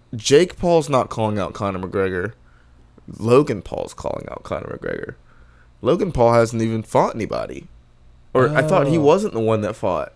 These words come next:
Speaker 2: I thought you just said Jake Paul called out Conor McGregor.
Speaker 1: I thought Logan Paul called out Conor McGregor.
Speaker 2: This is a,
Speaker 1: This
Speaker 2: this
Speaker 1: is
Speaker 2: is racism.
Speaker 1: This is like
Speaker 2: They're not the same person, Dean.
Speaker 1: They feel like it.
Speaker 2: What's the video you just pulled up that I heard him talking shit about
Speaker 1: I
Speaker 2: his
Speaker 1: thought
Speaker 2: wife?
Speaker 1: that was Logan Paul.
Speaker 2: Let me see the face.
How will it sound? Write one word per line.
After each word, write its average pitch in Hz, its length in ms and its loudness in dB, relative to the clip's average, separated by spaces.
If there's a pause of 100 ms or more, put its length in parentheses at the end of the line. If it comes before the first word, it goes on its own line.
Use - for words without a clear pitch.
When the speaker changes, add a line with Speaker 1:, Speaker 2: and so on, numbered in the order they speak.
Speaker 2:
I 143 60 -2
thought 170 200 0
you 151 60 -2
just 135 100 -8
said 139 140 -6
Jake 123 260 -6
Paul 117 220 -4
called 113 280 -6
out 107 180 -10
Conor 107 220 -12
McGregor. 107 480 -14 (680)
Speaker 1:
I 160 140 2
thought 151 220 4
Logan 147 360 4
Paul 87 220 -2
called 73 280 -4
out 58 180 -8
Conor - 240 -12
McGregor. - 460 -12 (120)
Speaker 2:
This 294 160 -12
is 131 160 -6
a, 101 400 -8
Speaker 1:
This 180 260 2
Speaker 2:
this - 20 -4
Speaker 1:
is 92 220 0 (100)
Speaker 2:
is - 60 -10
racism. 107 600 -8
Speaker 1:
This - 280 0
is 135 240 -2
like 101 380 2
Speaker 2:
They're 143 80 -8
not 180 140 -4
the 131 60 -6
same 120 240 -6
person, 117 400 -8
Dean. 90 220 -16 (840)
Speaker 1:
They 110 120 0
feel 123 240 2
like 90 240 -2
it. 92 240 -8
Speaker 2:
What's 190 220 0
the 214 100 0
video 175 300 2
you 127 220 -2
just 143 180 -4
pulled 127 180 -2
up 110 180 0
that 113 120 -2
I 107 80 0
heard 117 320 -2
him 110 180 -6
talking 110 320 -6
shit 110 200 -8
about 101 180 -4
Speaker 1:
I 156 180 4
Speaker 2:
his 226 80 -4
Speaker 1:
thought 151 180 6
Speaker 2:
wife? 113 80 2
Speaker 1:
that 117 220 4
was 107 160 2
Logan 98 320 2
Paul. - 280 -4
Speaker 2:
Let 135 100 -4
me 143 80 -4
see - 160 -10
the 104 80 -16
face. - 480 -14